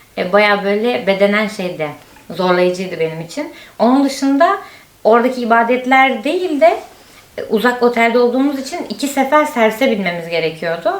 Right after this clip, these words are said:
O zorlayıcıydı. Onu anlatayım nasıl olduğunu. Eskiden böyle değilmiş ama şu an böyleymiş. Şimdi de öyle mi bilmiyorum. Gitmeden önce öğreneceğim bunu inşallah. Ee, ya önceden servise oteldeyseniz,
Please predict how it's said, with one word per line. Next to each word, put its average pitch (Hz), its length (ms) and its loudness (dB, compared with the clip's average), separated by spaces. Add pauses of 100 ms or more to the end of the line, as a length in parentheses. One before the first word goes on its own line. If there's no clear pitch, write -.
(120)
O 214 120 2
zorlayıcıydı. 165 720 -2 (440)
Onu 226 140 4
anlatayım 208 460 0
nasıl 170 240 -10
olduğunu. 196 420 -2 (400)
Eskiden 240 400 0
böyle 247 240 0
değilmiş 294 360 0
ama 247 180 -2
şu 254 120 -2
an 240 180 4
böyleymiş. 233 600 2
Şimdi 285 500 2
de 220 100 2
öyle 269 300 2
mi 330 280 -2
bilmiyorum. 208 460 2 (120)
Gitmeden 214 380 0 (140)
önce 226 320 -2
öğreneceğim 190 580 0 (180)
bunu 214 260 -4
inşallah. 190 520 -2 (520)
Ee, 196 40 0 (420)
ya - 160 -2
önceden 311 460 2
servise 262 420 0
oteldeyseniz, 285 680 0